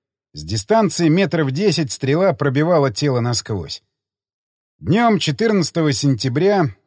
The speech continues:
кабан, сидевший с биноклем на крыше, сообщил по рации:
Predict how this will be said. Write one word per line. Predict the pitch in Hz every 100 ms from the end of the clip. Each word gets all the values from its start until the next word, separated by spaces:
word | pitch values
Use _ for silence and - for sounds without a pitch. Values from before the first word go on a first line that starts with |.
| _
кабан, | 98 95 190 190
сидевший | - 117 170 180 - 120
с | 101
биноклем | 113 135 175 143 123
на | 123
крыше, | 117 190 202 190 151 - _ _ _
сообщил | - 120 120 202 185
по | 190
рации: | 175 107 87 - 73